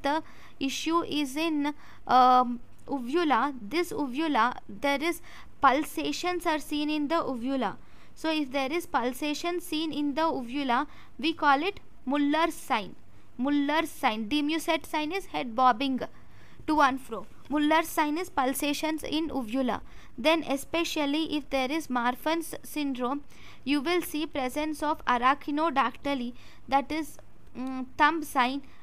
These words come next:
also seen in these patients. Long fingers. Arachnodactyly is presence of long fingers, that is Marfan syndrome. This is seen, and you will, in, if it is ankylosing spondylitis,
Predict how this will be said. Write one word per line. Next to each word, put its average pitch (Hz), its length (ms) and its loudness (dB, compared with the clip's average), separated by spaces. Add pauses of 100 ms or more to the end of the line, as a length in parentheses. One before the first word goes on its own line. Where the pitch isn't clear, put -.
also 269 420 4
seen 277 340 -4
in 269 260 -4
these 302 200 -2
patients. 240 460 -4
Long 285 300 4
fingers. 302 400 -2
Arachnodactyly 269 1200 0
is 349 120 -8 (380)
presence 285 460 -2
of 311 220 -2
long 294 460 2
fingers, 226 640 -4 (420)
that 254 300 2
is 311 160 -4 (140)
Marfan 262 500 2
syndrome. 233 480 -2
This 269 200 -4
is 285 120 -2
seen, 226 280 -8 (340)
and 294 180 4
you 311 120 0
will, 320 220 0
in, 311 280 -4
if 294 200 -2
it 285 140 -4
is 320 140 -2
ankylosing 311 840 -2
spondylitis, 269 840 0